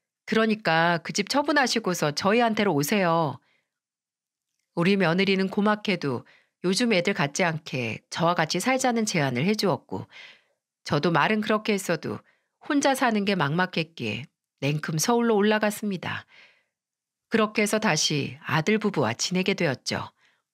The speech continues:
저는 애들이 다 취직을 하고 나서도 일은 계속해서 했었어요. 애들이 돈 모아서 용돈을 주기 때문에 제가 돈은 따로 안 벌어도 될 수준이라서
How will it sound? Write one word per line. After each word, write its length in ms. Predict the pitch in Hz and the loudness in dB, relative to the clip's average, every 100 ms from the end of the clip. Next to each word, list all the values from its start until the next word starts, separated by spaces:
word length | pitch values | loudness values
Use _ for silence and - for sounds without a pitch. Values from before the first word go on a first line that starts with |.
| _ _ _ _ _ _ - | _ _ _ _ _ _ -10
저는 320 | - 156 175 | -2 0 2
애들이 320 | 170 180 214 208 | 2 2 0 2
다 180 | 165 | 2
취직을 460 | 156 - 277 277 247 | 0 -2 -2 0 2
하고 160 | 214 202 | 0 0
나서도 580 | 160 143 143 123 107 - _ - | 0 0 -4 -4 -10 -12 _ -8
일은 320 | 151 175 190 | -2 -2 -2
계속해서 560 | 185 180 196 214 190 139 | -2 -2 0 0 0 0
했었어요. 680 | 190 214 220 - 110 107 - _ - _ _ _ _ _ _ _ - | 0 0 -4 -2 -4 -4 -10 _ -20 _ _ _ _ _ _ _ -6
애들이 340 | 143 170 202 196 | -2 0 0 0
돈 240 | 214 202 | 0 0
모아서 600 | 180 175 185 185 175 170 | 2 2 2 2 2 2
용돈을 420 | 180 214 220 226 214 | 2 2 2 0 0
주기 240 | - 185 | -2 -4
때문에 540 | - 160 139 139 120 - - _ _ _ | -2 -2 -2 -2 -4 -10 -20 _ _ _
제가 280 | - 165 190 | -4 0 0
돈은 280 | 190 190 190 | 0 0 2
따로 240 | 254 262 | 2 4
안 180 | 196 143 | 2 2
벌어도 320 | 185 175 170 | 0 0 -2
될 160 | 170 151 | -2 -2
수준이라서 760 | - 220 226 180 131 - 107 | -2 -2 -2 0 -2 -4 -8